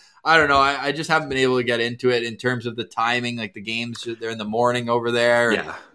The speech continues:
Speaker 1: Anyways, it's a cool tournament. I love the atmosphere, and credit to all the players for having fun and going over there. But it's, it's draft season, Pilsy, so let's get back to that. And also when Timmy got hurt, like, that kinda took away some of my interest as well. But that to say, I'm extremely interested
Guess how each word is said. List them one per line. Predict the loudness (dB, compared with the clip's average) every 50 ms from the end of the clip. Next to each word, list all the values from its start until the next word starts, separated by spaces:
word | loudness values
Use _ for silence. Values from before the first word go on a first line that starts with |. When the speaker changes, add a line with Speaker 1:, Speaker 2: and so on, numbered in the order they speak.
| _ -4
Speaker 1:
Anyways, | 0 0 0 0 0 -2 -2 -2 -2 -2 -2
it's | -4 -2 0 0
a | 0
cool | 2 6 6 6 6
tournament. | 6 6 4 4 6 4 4 4
I | 4
love | 4 4 4 4 4
the | 2 2
atmosphere, | 2 2 0 0 -4 -8 -8 -4 -2 2 4 4
and | 4 2 -2 -8 _ _ _
credit | -2 0 0 0 0 0 0
to | 2
all | 2 2
the | 0
players | -2 -2 0 0 0 0 0 -2 -2
for | -2 0
having | 0 0 0 -4 -6
fun | -2 0 0 0 0
and | -2 -4
going | -2 -2 0 0
over | 0 0 2 2 2
there. | 2 2 2 2
But | 2 2 0 0 -2 -6 _ _ _ _ _ -8
it's, | -6 -6 -6 -6 -4 2
it's | 2 2 2 0 -4
draft | 0 2 2 2 0 -2 -4
season, | -8 -8 -8 -8 -8 -6
Pilsy, | -2 -2 0 0 -2 -4 -6
so | -4 -2 0
let's | 0 0 0 -2
get | -4 -2 -2
back | 0 0 0 0 -2 -6 _ _ _ _ -2
to | 0 2 4
that. | 4 4 2 2 -2
And | -4 -4
also | 0 4 6 6 6 4 4 0
when | -2 -2 -2
Timmy | 0 -2 0 0 0 2
got | 4 4 4 2
hurt, | 2 2 2 2 0 -2 -4
like, | -8 -6 -2
that | -4 -4 -4 -2
kinda | -4 -4 -4
took | -4 -6 -8 -6
away | -2 -2 -2 -2
some | -2 -4 -6 -6
of | -6 -6
my | -6 -4 -4 -4
interest | -6 -8 -6 -8 -8 -8 -10 _ _ _ _ _ _ -4
as | 0 2 2 2 2 -2
well. | -4 -2 2 2 2
But | 2 0 -2
that | 0 0 0 0 -2
to | -4
say, | -4 0 2 2
I'm | 4 2 0 0
extremely | -4 -6 -8 -6 0 0 0 2 2 0 0 0
interested | 0 -2 -4 -6 -6 0 0 0 0 0